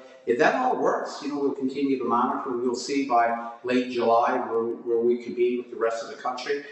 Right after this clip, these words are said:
Right now, it's about prevention as opposed to enforcement. It's more important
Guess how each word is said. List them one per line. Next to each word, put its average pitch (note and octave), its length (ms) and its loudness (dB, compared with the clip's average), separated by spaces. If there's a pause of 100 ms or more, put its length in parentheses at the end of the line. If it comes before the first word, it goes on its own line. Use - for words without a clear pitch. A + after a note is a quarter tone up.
(160)
Right D3+ 280 2
now, D3 200 0
it's C3 140 -4
about A2+ 280 -4
prevention E3 760 -2 (180)
as A#2+ 180 -4
opposed B2 460 0
to A#2+ 80 -12
enforcement. C3 600 -2
It's - 180 -12
more A#2 180 -10
important C#3+ 440 0